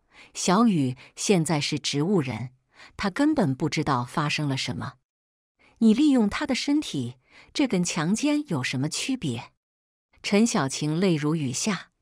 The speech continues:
“林阿姨，我知道我做错了，但是这个孩子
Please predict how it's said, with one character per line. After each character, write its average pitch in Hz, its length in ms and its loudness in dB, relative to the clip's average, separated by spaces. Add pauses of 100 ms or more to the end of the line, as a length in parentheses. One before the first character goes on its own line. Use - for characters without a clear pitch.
(340)
“林 170 240 2
阿 202 200 0
姨， 143 340 -2 (440)
我 165 120 2
知 208 200 2
道 190 160 2
我 131 180 -4
做 180 200 0
错 214 300 -4
了， - 260 -10 (640)
但 156 180 0
是 127 260 -4 (340)
这 339 140 0
个 247 100 0
孩 147 260 -2
子 143 240 -2